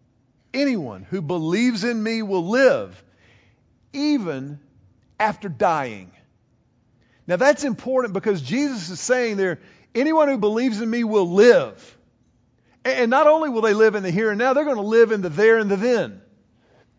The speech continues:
You see, a relationship with Jesus is not just about eternity. It's also about the here and the now. It means that you begin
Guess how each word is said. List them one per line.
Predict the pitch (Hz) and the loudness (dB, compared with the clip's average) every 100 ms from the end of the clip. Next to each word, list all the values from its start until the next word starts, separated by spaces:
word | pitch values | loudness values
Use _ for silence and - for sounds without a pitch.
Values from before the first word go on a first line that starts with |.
| _ _ _ _ _ | _ _ _ _ _
You | 156 | -10
see, | 254 233 - - _ _ _ _ _ _ _ - | -6 -6 -8 -20 _ _ _ _ _ _ _ -6
a | 190 | -4
relationship | 190 185 254 277 262 240 247 | -2 0 2 0 -4 -8 -8
with | 175 160 | -8 -10
Jesus | 123 220 214 135 110 - - _ | -8 -6 -6 -10 -16 -18 -18 _
is | 190 156 | -6 -4
not | 233 240 208 | -4 -4 -6
just | 139 254 - | -4 -4 -4
about | 220 180 180 | -4 -2 -2
eternity. | 185 - 240 214 120 | -6 -8 -6 -6 -8
It's | 120 220 - | -10 -10 -6
also | 233 226 - 185 | -6 -6 -6 -2
about | 175 170 | -2 -2
the | 160 | -6
here | 131 190 | -6 -4
and | 180 | -4
the | 160 | -8
now. | 165 196 165 120 - - | -6 -4 -4 -6 -12 -8
It | 254 | -6
means | 254 226 | -4 -4
that | 180 170 | -6 -8
you | 208 | -8
begin | 156 190 120 175 233 214 175 | -6 -8 -6 -2 -2 -2 -6